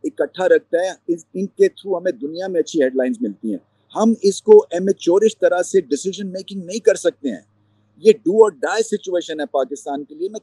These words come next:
कई दफा ये बोल चुका हूँ, और इसमें इतनी पॉलिटिक्स, चाहे वो क्रिटिक्स जो, जो बैठे हुए हैं, वो बिल्कुल ही फिर मादर पिदर आजाद हो जाते हैं, वो फिर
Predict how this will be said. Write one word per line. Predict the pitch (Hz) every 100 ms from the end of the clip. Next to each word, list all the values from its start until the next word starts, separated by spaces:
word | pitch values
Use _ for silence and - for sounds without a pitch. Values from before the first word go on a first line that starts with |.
| -
कई | 202
दफा | 240 214 202
ये | 175
बोल | 160 135 131
चुका | 127 127
हूँ, | 127 135 202 _ _ _
और | - -
इसमें | 196 214 240 -
इतनी | 180 175 202 262
पॉलिटिक्स, | - 175 175 170 151 - - _ _
चाहे | 160 180
वो | 202 208 196 - _ _ _
क्रिटिक्स | - 175 220 220 -
जो, | 202 _ _ 135
जो | 151 160 131 -
बैठे | 143 185
हुए | 196 190
हैं, |
वो | 175 151 247
बिल्कुल | 175 208 247 240 269
ही | 262
फिर | 220 220
मादर | 170 175 190
पिदर | 185 170 165
आजाद | 143 135 127
हो | 113
जाते | 92 -
हैं, | _ _
वो | - 226 240
फिर | - 226